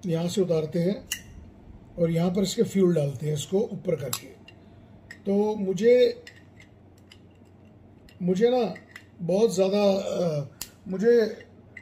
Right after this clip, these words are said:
मुझे Zippo लाइटर्स मुझे बहुत, अ, पसंद है। अ, यूँ कहें कि वो मेरी, अ,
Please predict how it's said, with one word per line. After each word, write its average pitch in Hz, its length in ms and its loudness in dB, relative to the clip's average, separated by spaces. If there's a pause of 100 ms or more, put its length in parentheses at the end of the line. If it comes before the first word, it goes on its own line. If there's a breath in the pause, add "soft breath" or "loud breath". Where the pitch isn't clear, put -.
(180)
मुझे 202 260 -4
Zippo 170 520 -4
लाइटर्स 202 440 -4
मुझे 190 340 -2
बहुत, 175 540 -4
अ, 190 180 -4
पसंद 170 460 -6
है। 143 180 -8 (380 loud breath)
अ, 180 120 -2
यूँ 190 280 0
कहें 202 320 2
कि 208 100 -6
वो 214 180 0
मेरी, 208 360 2
अ, 170 300 -4